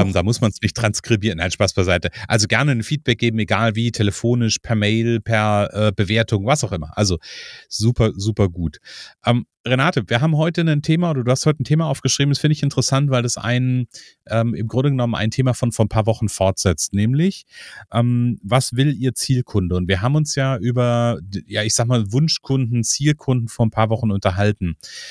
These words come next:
Ähm, nimm mich doch mal so ein bisschen und die Zuhörer mit in deine Gedanken zum Thema, was will Ihr Zielkunde?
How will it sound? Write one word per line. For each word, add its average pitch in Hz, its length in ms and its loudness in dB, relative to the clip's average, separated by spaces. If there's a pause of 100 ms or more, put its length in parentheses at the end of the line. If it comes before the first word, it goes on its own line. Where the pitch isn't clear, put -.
(200)
Ähm, 113 360 0 (160)
nimm 147 260 0
mich 208 160 -2
doch 151 160 -2
mal 139 160 0
so 127 80 -2
ein 123 80 0
bisschen 143 400 0
und 117 140 -2
die 113 100 0
Zuhörer 139 520 0
mit 139 240 0
in 127 100 4
deine 131 260 2
Gedanken 131 720 0
zum 120 280 0
Thema, 120 360 0
was 123 220 0
will 120 180 2
Ihr 107 220 -4
Zielkunde? 82 720 -4